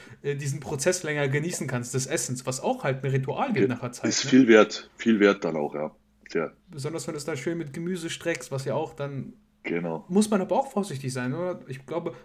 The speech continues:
Speaker 1: wenn du so ab einer gewissen Menge, ähm, Gemüse hast du ja auch irgendwann nicht mehr so die beste Verdauung und
Speaker 2: Genau. Ja, der Blähbauch kommt oft dann und kommt immer drauf an, welches Gemüse. Das ist auch eine interessante Sache. Und das ist ja genau das, das spielt so viel dann am Schluss mit rein.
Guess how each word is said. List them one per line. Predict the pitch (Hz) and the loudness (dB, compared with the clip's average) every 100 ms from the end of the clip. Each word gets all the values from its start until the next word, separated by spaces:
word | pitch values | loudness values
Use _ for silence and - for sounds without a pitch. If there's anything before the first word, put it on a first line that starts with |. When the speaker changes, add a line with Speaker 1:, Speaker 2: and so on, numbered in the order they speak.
| - | -14
Speaker 1:
wenn | 151 | -10
du | 170 | -8
so | 165 165 - - | -8 -8 -10 -14
ab | 135 | -14
einer | 160 | -12
gewissen | 156 170 - 156 | -12 -12 -12 -12
Menge, | 160 185 170 131 143 | -8 -8 -8 -10 -12
ähm, | 151 151 147 135 | -10 -10 -12 -12
Gemüse | 151 180 175 156 135 | -10 -10 -8 -8 -8
hast | 139 | -8
du | 147 | -8
ja | |
auch | 143 | -8
irgendwann | 165 160 143 131 | -8 -10 -10 -12
nicht | 147 165 | -12 -10
mehr | |
so | 147 | -10
die | 147 147 | -10 -10
beste | 156 135 | -10 -10
Verdauung | 147 139 151 170 170 147 | -8 -4 -4 -4 -6 -8
und | 143 139 - _ - - - - - | -10 -10 -14 _ -20 -20 -20 -20 -10
Speaker 2:
Genau. | 82 85 82 - | -6 -4 -6 -6
Ja, | 82 87 | -2 2
der | 92 | 2
Blähbauch | 98 104 104 98 | 6 8 8 6
kommt | - 95 | 2 2
oft | 92 - 92 | 0 -2 -2
dann | 87 87 | -2 -2
und | 85 78 - | -6 -6 -2
kommt | 90 | -2
immer | 90 85 | 0 0
drauf | 87 85 | 0 0
an, | 90 | 0
welches | 90 95 101 - | 2 2 0 -2
Gemüse. | 87 90 92 | -4 -2 2
Das | 98 | 4
ist | |
auch | 98 104 110 | 6 6 6
eine | 113 | 4
interessante | 98 104 104 104 98 | 4 4 4 2 2
Sache. | 104 101 104 - - - | 2 2 0 -4 -20 -12
Und | - 101 | 2 6
das | 131 | 6
ist | 135 | 8
ja | 131 | 6
genau | 113 110 | 8 6
das, | 101 95 | 6 2
das | 95 | -2
spielt | - 143 | 4 4
so | - 156 | 6 4
viel | - 156 | 8 8
dann | 151 131 | 8 4
am | 101 | 0
Schluss | - 95 - | 0 0 -2
mit | 82 | -2
rein. | 85 82 | -2 -4